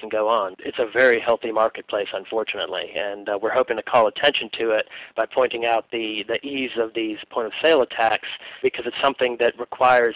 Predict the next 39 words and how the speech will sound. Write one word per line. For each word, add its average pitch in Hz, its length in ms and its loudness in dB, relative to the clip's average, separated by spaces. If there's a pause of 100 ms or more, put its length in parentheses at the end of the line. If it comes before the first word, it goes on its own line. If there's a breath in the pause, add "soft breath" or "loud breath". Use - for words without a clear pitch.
just - 160 2
because 123 240 -4
of 117 100 -4
the 117 80 -2
nature 120 340 0
of 104 60 -2
the 110 120 -4
internet 120 340 2
being 107 180 -8
spread 117 240 0
across 110 320 0 (100)
geographical 110 920 -2 (380 loud breath)
and 113 140 -8
political 117 380 -2
boundaries 110 680 -2 (160)
all 110 140 0
over 117 160 2
the 113 60 0
place, 110 420 -2
language 120 400 -4
barriers, 110 540 0 (380 loud breath)
it 120 180 0
requires 131 520 4
a 110 40 -4
lot 120 280 4
of 110 140 0
effort 123 380 0 (100)
for 107 300 -2
the 113 120 -4
international 113 480 -2
police 131 280 -2 (120)
force 113 240 0
to - 80 -12
actually 107 300 -6
be 110 140 -6
able 101 140 -4
to - 120 -12
deal 120 280 -2
with 101 260 -2